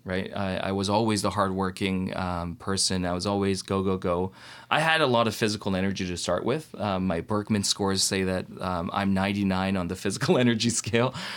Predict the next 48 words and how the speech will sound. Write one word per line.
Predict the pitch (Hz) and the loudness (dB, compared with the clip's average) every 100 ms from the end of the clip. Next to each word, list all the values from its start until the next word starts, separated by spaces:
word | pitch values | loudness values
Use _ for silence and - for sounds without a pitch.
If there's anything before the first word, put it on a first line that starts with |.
| - - | -6 0
Um, | 117 113 104 104 - - - | 4 4 4 0 -4 -10 0
but | 131 | 2
at | 123 | 2
the | 120 | 2
same | 143 139 | 2 2
time, | 120 120 113 107 - - - - | 2 2 2 0 -4 -16 -20 -8
I | - | -6
think | - 139 123 - | 2 2 0 -4
at | 123 120 | -4 0
some | 131 127 | 2 2
point | 131 113 | 2 2
I | |
did | 98 110 | 4 0
find | - 107 95 | 2 0 2
value | 98 101 101 92 95 | 2 2 2 2 0
in | 110 101 95 92 - _ | 0 0 0 -2 -8 _
the | 107 | -6
fact | - 117 113 | 0 0 0
that | |
people | 98 113 101 | -2 0 0
appreciated | 95 117 104 107 98 | 0 -2 0 0 0
my | 95 | -2
work | 90 107 139 - - | 0 0 0 -4 -12
and | - 107 98 | -4 -2 0
the | 90 | -2
productivity | - 110 95 113 107 101 | 0 0 0 -2 0 0
that | 98 | 0
I | 92 | -2
had, | 95 113 151 - | 0 0 -2 -2
and | 110 104 98 | -2 0 0
I, | - - - 98 | -2 -8 -8 -4
th-, | 104 | -2
that | 104 113 | 0 -2
crept | - 127 107 120 | 0 -2 0 0
up | 123 | 0
on | 107 95 | 0 0
me. | 82 | 0
It | - | 2
wasn't | 123 139 135 | 2 2 0
like | 120 | -2
this | 117 | -2
desire, | - 104 101 107 107 | -4 -2 2 2 4
"I'm | 98 | 2
gonna | 107 | 2
be | 98 104 | 2 2
an | 95 | 2
idolatrous | 92 98 101 - 92 | 2 2 2 0 -4
person," | - 143 - 92 101 | -2 0 0 2 0